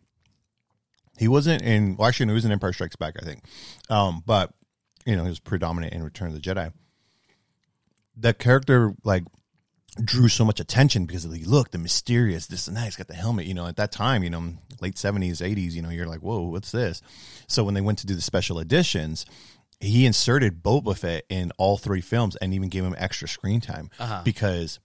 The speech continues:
Speaker 1: guess what? Cha-ching, makes
Speaker 2: Yeah,
Speaker 1: money.
Speaker 2: right.
Speaker 1: When Lu-, George Lucas first did Star Wars, no one had faith in him doing it. Nobody. They were like, "Really? At nineteen, it's the seventies, you wanna make a space movie like
Speaker 2: Mm.
Speaker 1: this,
Speaker 2: Yeah.
Speaker 1: like that, blah, blah."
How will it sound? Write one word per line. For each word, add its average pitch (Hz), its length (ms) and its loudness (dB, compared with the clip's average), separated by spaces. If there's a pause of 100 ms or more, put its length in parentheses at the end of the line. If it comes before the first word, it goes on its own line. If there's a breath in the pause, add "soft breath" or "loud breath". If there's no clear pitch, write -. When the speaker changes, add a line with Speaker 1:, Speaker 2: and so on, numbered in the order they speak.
(340)
Speaker 1:
guess 85 200 -6
what? 151 300 4
Cha-ching, 185 640 6
makes 95 180 2
Speaker 2:
Yeah, - 80 -6
Speaker 1:
money. 92 180 2 (320)
Speaker 2:
right. 92 220 -10
Speaker 1:
When 110 140 2 (120)
Lu-, 113 160 2
George 123 280 4
Lucas 107 320 2
first 107 300 -2
did 104 140 0
Star 104 260 0
Wars, 76 240 -8 (420 soft breath)
no 107 320 8
one 135 160 10
had 107 160 4
faith 110 220 -2
in 87 80 -2
him 82 160 -4
doing 95 220 -2
it. - 120 -16 (640)
Nobody. 104 520 6 (400)
They 110 100 0
were 107 100 4
like, 90 300 -2 (140)
"Really? 107 580 2 (100)
At 98 160 -4
nineteen, 104 380 4 (420)
it's 113 180 -2
the 110 80 -2
seventies, 117 400 4
you 107 60 4
wanna 107 120 4
make 110 120 4
a - 60 -2
space 95 460 -2
movie 131 360 4
like 90 220 -2
Speaker 2:
Mm. 82 40 -12
Speaker 1:
this, 104 480 0 (160)
Speaker 2:
Yeah. 95 120 -8
Speaker 1:
like 87 160 -4
that, 101 400 4
blah, 92 160 0
blah." 101 280 2